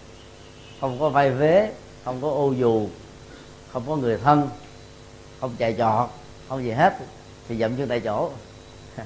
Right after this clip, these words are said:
Rồi bao nhiêu năm tháng trôi qua, hạt giống đó không có cơ hội để, à, phục sự, phụng sự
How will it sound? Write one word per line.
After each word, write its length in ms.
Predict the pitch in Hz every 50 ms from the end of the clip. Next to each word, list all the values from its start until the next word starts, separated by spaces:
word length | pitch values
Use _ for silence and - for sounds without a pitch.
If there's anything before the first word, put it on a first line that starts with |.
| - - - - - - - - - - - - - - - - - - - - - - - - - - -
Rồi 360 | 107 113 117 117 113 113 113
bao 220 | 107 127 135 143 143
nhiêu 180 | 139 143 143
năm 160 | 139 143 143 139
tháng 160 | 156 170 180 - 285
trôi 120 | 143 139
qua, 220 | 117 135 139 139
hạt 200 | 123 117 113 104 107 123
giống 220 | 147 151 165 180
đó 520 | 165 165 175 180 185 180 165 147 139 135 127 -
không 160 | - 143 131 143
có 100 | 165 156
cơ 80 | 151 139
hội 220 | 117 110 110 110
để, 360 | 110 113 110 113 131 156 160 156
à, 320 | 139 127 123 123 120 120 120 - - - - - - - - - - - - - - - - - - - - - - - - - - - - - - - - -
phục 200 | - 143 - - - - -
sự, 380 | 117 110 110 117 127 139 - - - -
phụng 200 | - 117 127 143
sự 200 | - 131 123 123